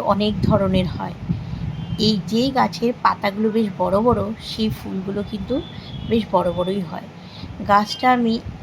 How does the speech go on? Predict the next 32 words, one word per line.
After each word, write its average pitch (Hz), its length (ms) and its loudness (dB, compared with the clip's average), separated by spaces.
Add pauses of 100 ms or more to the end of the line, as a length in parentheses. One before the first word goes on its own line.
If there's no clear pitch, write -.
(200)
একবার 202 440 2
না, 208 160 0 (200)
দু 226 140 -2
তিনবার 254 440 2
কেটে 202 240 -4
দিয়েছি, 202 320 -4 (140)
তাও 185 220 4
গাছটা 185 380 -6 (680)
বেশ 202 140 -2 (100)
সুন্দর 196 280 2 (100)
থনথনিয়ে 202 560 0
উঠেছে। 214 280 -2
আর 254 160 2
ফুলগুলো 208 420 2
দেখলে 247 280 -2
তো 196 80 -6 (720)
কতটা 277 380 0 (140)
বড় 190 160 -2 (120)
বড়। 180 120 -6 (500)
আচ্ছা, 277 300 4 (540)
টাইম 220 280 6
ফুল - 200 -2 (100)
কখন 202 340 4
ফোটে 302 260 0
বলো 302 240 4 (100)
তো? 359 60 -4 (840)
আমি 302 180 6
দেখছি 349 380 2 (300)
এখন 269 300 4 (100)
বাজে 269 300 6 (140)
ছটা 311 400 4 (140)
পনেরো, 214 340 4